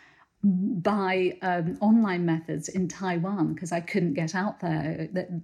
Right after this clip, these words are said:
again, covid stopped me going out there in the spring, so I trained them online. Um, and so that's part of it. It's a part of training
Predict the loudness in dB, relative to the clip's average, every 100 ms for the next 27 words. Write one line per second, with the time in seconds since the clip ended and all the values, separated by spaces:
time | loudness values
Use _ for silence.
0 | -8 -10 -6 0 0 2 0 0 -2 -2
1 | -8 -4 -4 -4 0 0 0 -2 -4 0
2 | 0 -2 -4 -2 0 -2 -2 -2 -4 -4
3 | -2 -2 -4 -6 -2 2 2 2 -2 0
4 | 0 0 0 -2 -4 -6 -20 -20 -20 -20
5 | -20 -20 _ 4 6 6 4 0 -6 _
6 | _ _ -20 6 6 8 4 4 0 -4
7 | -4 -4 -4 -2 -2 -2 -6 -6 -4 -4
8 | -4 -4 0 2 2 2 0